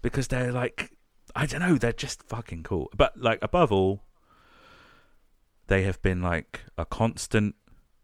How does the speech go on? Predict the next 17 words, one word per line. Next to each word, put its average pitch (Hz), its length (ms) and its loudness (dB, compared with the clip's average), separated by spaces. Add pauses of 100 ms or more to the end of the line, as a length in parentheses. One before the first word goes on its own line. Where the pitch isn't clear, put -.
(160)
in 85 140 -4
my 80 160 -6
life. 92 600 -4 (480)
They've - 460 -6 (380)
released 82 440 -8
some 82 240 -6
of 78 140 -8
my 82 140 -6
favourite 101 500 0
songs 87 260 -6
ever 82 200 -8
recorded. 110 760 0
They 87 140 0
have 82 280 -8 (120)
consistently 82 1000 -4
challenged 80 760 -6
me, - 300 -14